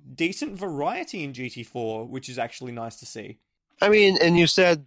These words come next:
Speaker 2: six cars in G T four?
Speaker 1: Yep, six cars and th-,
Speaker 2: And
Speaker 1: five different man-, oh, four different manufacturers.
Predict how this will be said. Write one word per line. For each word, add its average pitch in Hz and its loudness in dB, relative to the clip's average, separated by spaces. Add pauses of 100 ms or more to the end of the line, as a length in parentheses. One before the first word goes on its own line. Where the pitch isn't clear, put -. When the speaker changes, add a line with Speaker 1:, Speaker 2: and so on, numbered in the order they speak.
Speaker 2:
six - -6
cars 160 2
in 175 -8
G 170 -6
T 175 -6
four? 175 0
Speaker 1:
Yep, 214 -4
six 208 -10
cars 196 -2
and 160 -4
th-, - -14
Speaker 2:
And 160 0
Speaker 1:
five 175 -2
different 160 -8
man-, 151 -10
oh, 160 0
four 190 -2
different 156 -8
manufacturers. 113 -12